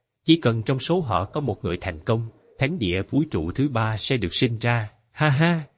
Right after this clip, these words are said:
đi một luồng lưu quang màu đỏ sẫm lóe rồi biến mất, đảo qua một đường cong, bay vào trong thông đạo sâu thẳm, rồi biến mất. "Đại hạn gần tới, cơ hội duy nhất,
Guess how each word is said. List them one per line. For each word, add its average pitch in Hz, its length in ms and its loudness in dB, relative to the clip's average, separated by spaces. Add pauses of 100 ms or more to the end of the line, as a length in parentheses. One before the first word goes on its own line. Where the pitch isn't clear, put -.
(140)
đi 185 160 6
một 156 180 2
luồng 123 240 6
lưu 160 320 4
quang 147 260 2
màu 85 160 0
đỏ 92 300 -2
sẫm 117 300 -4
lóe 131 280 0
rồi 113 220 2
biến 113 240 0
mất, 185 140 0 (380)
đảo 120 260 0
qua 139 180 2
một 107 280 0
đường 98 200 2
cong, 117 300 -2 (320)
bay 127 260 2
vào 90 200 2
trong 131 220 -2
thông 123 220 -4
đạo 82 160 2
sâu 139 300 2
thẳm, 104 300 -4 (260)
rồi 82 200 2
biến 113 300 0
mất. 190 100 2 (340)
"Đại 101 200 4
hạn 92 280 -2
gần 82 220 0
tới, 156 300 2 (260)
cơ 175 120 4
hội 104 260 4
duy 143 140 2
nhất, 180 180 4